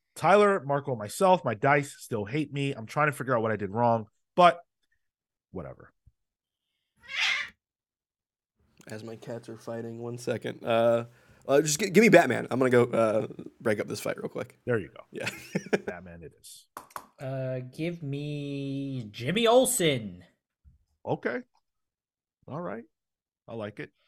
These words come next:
Speaker 1: Uh, give me Nightwing.
Speaker 3: Oh,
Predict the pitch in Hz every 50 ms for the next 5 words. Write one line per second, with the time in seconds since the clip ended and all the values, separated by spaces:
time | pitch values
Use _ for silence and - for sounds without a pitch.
0 | _ _ _ _ _ _ _ _ _ _ _ _ _ _ - 123 120 123 127 127
1 | 127 131 127 127 131 127 113 123 135 143 165 170 175 170 175 175 160 143 120 127
2 | 151 160 - 117 110 98 87 67 69 67 _ _ _ _ _ _ _ _ _ _
3 | _ _ _ _ _ _ _ _ _ _ _ _ _ _ _ _ _ _ _ _
4 | _ _ _ _ _ _ _ _ _ - - _ 156 120 104